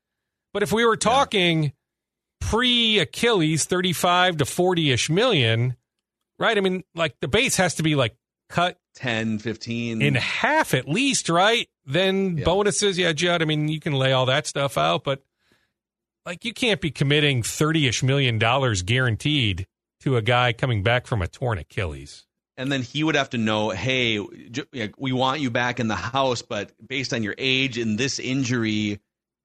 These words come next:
Speaker 2: and our future, we're gonna draft maybe in the first round your replacement. You, you're gonna have to be sort of comfortable living in that house as you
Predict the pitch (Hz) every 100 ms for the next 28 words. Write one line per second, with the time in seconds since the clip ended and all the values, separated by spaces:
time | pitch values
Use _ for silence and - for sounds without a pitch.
0 | _ _ _ 127 127 135 123 143 143 123
1 | 107 127 160 110 151 139 107 98 113 127
2 | 113 _ 110 110 139 131 113 107 101 -
3 | 117 - 107 113 104 90 82 - 117 120
4 | 98 - 110 123 98 87 80 - _ _
5 | _ _ 101 123 123 123 139 135 123 123
6 | 117 113 - 113 101 120 117 117 104 98
7 | 110 110 107 101 95 87 117 107 - -
8 | 113 113 104 98